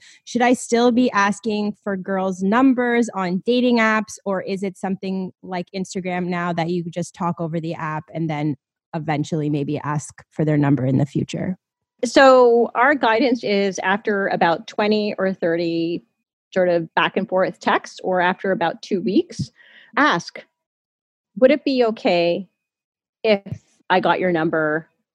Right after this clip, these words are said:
Speaker 2: Or, "Would it be okay if I gave you my number?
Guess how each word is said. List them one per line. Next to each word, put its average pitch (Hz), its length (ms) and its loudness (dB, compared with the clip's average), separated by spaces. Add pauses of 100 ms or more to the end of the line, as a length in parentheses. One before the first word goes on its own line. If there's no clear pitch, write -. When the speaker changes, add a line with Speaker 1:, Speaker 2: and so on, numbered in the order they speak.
(120)
Speaker 2:
Or, 180 420 4
"Would 254 140 6
it 240 80 2
be 262 120 4
okay 202 640 0
if - 140 -4
I 190 120 0
gave 190 260 -4
you 180 240 -2
my 190 240 0
number? 165 640 -2